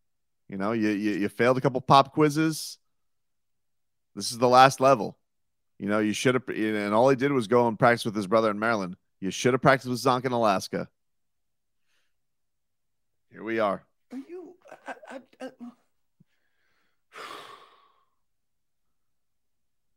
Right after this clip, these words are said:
Speaker 2: you make zero sense as far as football and as far as this team.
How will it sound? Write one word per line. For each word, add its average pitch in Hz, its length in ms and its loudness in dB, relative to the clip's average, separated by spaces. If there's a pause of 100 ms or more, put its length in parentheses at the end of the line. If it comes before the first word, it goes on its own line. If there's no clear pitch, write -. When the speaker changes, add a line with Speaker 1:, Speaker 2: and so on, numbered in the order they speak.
(1500)
Speaker 2:
you 339 160 -2
make 208 300 -6
zero 180 520 -4
sense - 560 -10
as 147 160 0
far 170 300 4
as 147 100 0
football 196 760 2 (320)
and 165 160 0
as 151 100 -2
far 180 320 4
as 143 240 -2 (400)
this 247 240 -2
team. 208 280 -6